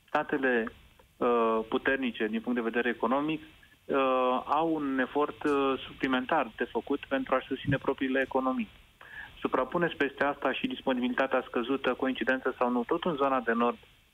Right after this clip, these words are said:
a Europei, de a contribui mai mult la bugetul Uniunii Europene,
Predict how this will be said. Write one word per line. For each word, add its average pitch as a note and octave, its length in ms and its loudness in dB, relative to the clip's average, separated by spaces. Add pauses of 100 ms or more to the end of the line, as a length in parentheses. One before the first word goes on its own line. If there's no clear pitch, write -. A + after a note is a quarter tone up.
a B2 120 -2
Europei, A#2 480 2
de A#2 120 0
a A#2 100 4
contribui A#2+ 440 -2
mai B2 160 2
mult C3 280 -2
la A#2+ 80 2
bugetul A2+ 360 -2
Uniunii A#2+ 280 2
Europene, A#2+ 480 0